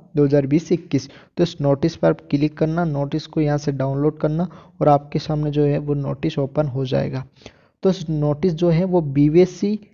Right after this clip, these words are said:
and एएच admission दो हज़ार बीस इक्कीस से रिलेटेड है। तो देखते हैं नोटिस क्या है।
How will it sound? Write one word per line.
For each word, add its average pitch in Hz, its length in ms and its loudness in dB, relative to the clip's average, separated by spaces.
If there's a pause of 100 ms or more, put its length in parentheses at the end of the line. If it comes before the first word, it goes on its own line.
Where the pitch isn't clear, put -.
(580)
and 180 340 2
एएच 165 300 6 (360)
admission 165 600 2
दो 151 200 6
हज़ार 160 220 6
बीस 147 280 2
इक्कीस 151 320 0
से 208 220 4
रिलेटेड 131 580 0
है। 143 80 -12 (720)
तो 156 60 4
देखते 170 400 4
हैं 220 60 4 (100)
नोटिस 156 400 2
क्या 170 240 2
है। 170 160 -2